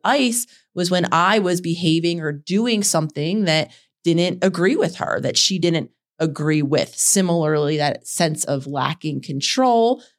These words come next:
the way she controls one is instead of exploding, detaching,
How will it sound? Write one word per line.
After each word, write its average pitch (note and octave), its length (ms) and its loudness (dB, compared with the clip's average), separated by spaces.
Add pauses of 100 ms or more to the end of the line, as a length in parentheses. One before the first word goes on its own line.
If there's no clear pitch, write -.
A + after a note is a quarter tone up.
(160)
the D#3 60 -6
way D3+ 140 2
she D3+ 220 0
controls E3 560 0
one D3+ 240 0
is D#3 200 -2
instead D3+ 360 0
of C#3+ 160 2
exploding, F#3+ 1000 0 (240)
detaching, - 720 -4